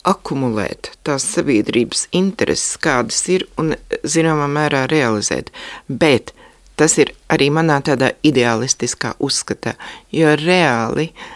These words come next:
jau tā praktiski nav. Tāpat joprojām arī toreiz mēs teicām, ja, ka tās zināmā mērā ir tādas interešu grupas, kas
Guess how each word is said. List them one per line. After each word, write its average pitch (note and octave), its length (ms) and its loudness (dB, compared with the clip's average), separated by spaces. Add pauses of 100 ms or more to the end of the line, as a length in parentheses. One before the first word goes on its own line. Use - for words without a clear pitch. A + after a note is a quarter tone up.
jau D#3 220 4
tā D#3 280 0 (260)
praktiski - 640 -2
nav. C3+ 380 2 (460)
Tāpat E3 500 0
joprojām D3+ 760 2
arī B2+ 300 2
toreiz F3 540 -2
mēs C#3 240 -4
teicām, C3+ 460 2
ja, D3+ 160 0 (380)
ka - 180 -4
tās D#3+ 320 2
zināmā F3+ 420 4
mērā D3 320 0
ir C3 120 -6
tādas C3 380 0
interešu C#3+ 640 0
grupas, - 400 0
kas D#3 300 -2